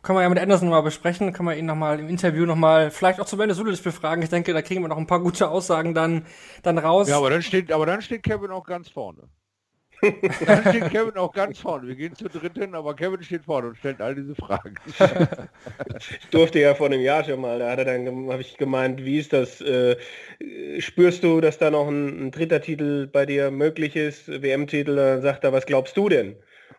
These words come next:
Speaker 3: Und dann war ich plötzlich in der Situation, „Oh, was, was sag ich denn jetzt?“ Und dann sagt er, „Ja, wenn du, wenn du jetzt n-, sagst nein, dann, dann wirst du mir hier keine Fragen mehr stellen.“
Speaker 2: <laughs>
Speaker 3: Also das war
Speaker 2: Aber
Speaker 3: schon,
Speaker 2: bloß
Speaker 3: äh,
Speaker 2: kein Druck. <laughs>
Speaker 3: ja, ja, ja.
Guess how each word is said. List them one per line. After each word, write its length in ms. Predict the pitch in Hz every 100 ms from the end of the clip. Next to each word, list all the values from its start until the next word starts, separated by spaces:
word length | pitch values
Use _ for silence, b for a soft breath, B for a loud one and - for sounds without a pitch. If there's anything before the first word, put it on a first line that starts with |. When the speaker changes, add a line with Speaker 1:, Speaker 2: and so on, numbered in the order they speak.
| -
Speaker 3:
Und 140 | -
dann 140 | 120 120
war 120 | 127
ich 120 | 123
plötzlich 320 | 143 131 139
in 120 | 131 131
der 140 | 131
Situation, 960 | 139 135 131 131 139 135 135 135 135 135
„Oh, 280 | - 147 107
was, 200 | 135 -
was 120 | 127
sag 160 | 165 165
ich 140 | 123
denn 160 | 123 110
jetzt?“ 320 | 139 - -
Und 320 | 127 123 123
dann 380 | 123 127 127 123
sagt 260 | 131 131 139
er, 80 |
„Ja, 180 | 139 165
wenn 120 | 123
du, 140 | 123 123 B B B
wenn 140 | 135 127
du 80 | 127
jetzt 180 | 127
n-, 220 | 127 127 135
sagst 340 | 131 131 -
nein, 460 | 123 113 139 190 170
dann, 340 | 147 143 139
dann 320 | 143 139 135
wirst 200 | 143 139
du 40 | 143
mir 120 | 143
hier 120 | 139
keine 220 | 147 147
Fragen 300 | 151 147 147
mehr 120 | 151
stellen.“ 360 | 147 190 139 92 B B B B
Speaker 2:
<laughs> 300 | 131 104 -
Speaker 3:
Also 380 | 120 120 117
das 260 | 117 117 -
war 100 | 117
Speaker 2:
Aber 80 | 120
Speaker 3:
schon, 280 | - 147 156
Speaker 2:
bloß 240 | 196 175
Speaker 3:
äh, 20 |
Speaker 2:
kein 220 | 135 220
Druck. 260 | 196 175 117 -
<laughs> 80 | -
Speaker 3:
ja, 220 | 214 139
ja, 160 | 160 160
ja. 240 | 117 117